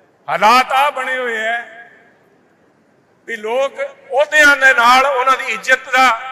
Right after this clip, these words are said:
ਆਪਣਾ ਦਾਅਵਾ ਠੋਕਦੇ ਆ। ਪਰ ਢੀਂਡਸਾ ਸਾਹਿਬ ਇੱਕ ਐਸੀ ਸ਼ਖਸੀਅਤ ਸੀਗੇ ਜਿਨ੍ਹਾਂ ਨੇ ਆਪਣੇ ਕਿਰਦਾਰ, ਆਪਣੀ ਕਮਿਟਮੈਂਟ ਕੌਮ ਤੇ ਪੰਥ ਵਾਸਤੇ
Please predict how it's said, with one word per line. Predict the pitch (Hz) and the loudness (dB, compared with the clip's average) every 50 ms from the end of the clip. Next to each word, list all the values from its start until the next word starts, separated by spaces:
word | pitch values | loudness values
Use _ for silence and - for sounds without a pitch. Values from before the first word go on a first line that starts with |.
| 247 220 - - - | -16 -18 -16 -16 -16
ਆਪਣਾ | - - 269 247 247 | -12 -10 -10 -10 -8
ਦਾਅਵਾ | 226 214 226 220 247 247 | -6 -6 -6 -4 -4 -6
ਠੋਕਦੇ | 240 - 214 220 208 196 180 214 214 | -6 -6 -6 -8 -8 -6 -6 -6 -6
ਆ। | 196 147 127 117 220 202 - _ _ _ _ _ _ _ _ _ _ _ _ _ _ _ _ _ _ _ _ _ _ _ _ _ _ _ _ _ _ - | -6 -6 -10 -12 -20 -20 -20 _ _ _ _ _ _ _ _ _ _ _ _ _ _ _ _ _ _ _ _ _ _ _ _ _ _ _ _ _ _ -10
ਪਰ | - 233 - _ | -10 -10 -10 _
ਢੀਂਡਸਾ | - 208 214 233 226 - - 277 269 | -20 -20 -20 -20 -20 -20 -18 -18 -18
ਸਾਹਿਬ | 254 - 254 269 262 262 269 | -16 -14 -12 -12 -12 -12 -12
ਇੱਕ | 262 254 - | -14 -10 -6
ਐਸੀ | 247 254 247 240 269 285 | -6 -6 -6 -6 -10 -14
ਸ਼ਖਸੀਅਤ | 226 - 233 226 - - - 220 254 262 254 | -12 -10 -10 -10 -10 -12 -10 -4 -4 -4 -4
ਸੀਗੇ | - - 254 269 254 269 233 190 170 180 - 247 - - - - - - _ _ _ _ _ _ _ _ _ _ - | -6 -10 -10 -6 -2 -2 -2 -2 -4 -8 -12 -18 -20 -20 -20 -20 -20 -20 _ _ _ _ _ _ _ _ _ _ -6
ਜਿਨ੍ਹਾਂ | - 254 254 269 262 | -6 -4 -2 -4 -4
ਨੇ | 262 262 | -4 -4
ਆਪਣੇ | 254 247 - 254 240 247 | -6 -6 -4 -2 -2 -2
ਕਿਰਦਾਰ, | 240 - 240 233 233 226 233 233 240 254 254 254 | 0 0 -2 -2 0 2 4 4 6 6 6 4
ਆਪਣੀ | 247 247 254 254 247 254 | 2 0 0 -2 -2 -2
ਕਮਿਟਮੈਂਟ | 247 240 233 240 240 233 - 247 247 254 254 - | -4 -4 0 0 0 -2 -2 -2 -2 -2 -2 -4
ਕੌਮ | - - 254 226 240 247 247 247 240 - | -8 -6 -2 0 2 2 2 0 -2 -4
ਤੇ | - 240 | -4 -4
ਪੰਥ | 240 - 233 247 247 - | -4 -2 -6 -6 -6 -6
ਵਾਸਤੇ | 226 240 240 233 214 202 - - 226 220 165 | -6 -2 0 0 0 -2 -2 -2 -2 -2 -2